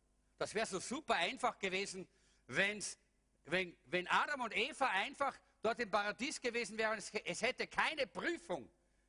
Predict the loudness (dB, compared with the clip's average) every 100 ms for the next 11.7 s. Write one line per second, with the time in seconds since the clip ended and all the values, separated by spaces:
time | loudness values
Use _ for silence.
0 | _ -4 -2 2 2 2 0 -2 -4 -6
1 | -4 -4 -4 -6 -8 -6 -8 -10 _ _
2 | _ _ _ _ _ _ -8 -2 -2 0
3 | -2 -2 -2 -2 -6 -10 -10 -10 -12 -20
4 | _ _ _ _ _ _ _ _ _ _
5 | _ _ -4 -2 -6 _ _ _ _ _
6 | _ _ _ _ _ _ -2 -2 -6 -10
7 | -8 -6 -4 -4 -4 -8 -8 -10 -10 -4
8 | -2 0 -2 -4 -10 _ _ _ _ _
9 | _ 2 4 4 2 0 -2 -2 -2 -2
10 | -6 -6 -4 -2 0 -2 -2 0 0 0
11 | 0 0 2 4 4 2 -6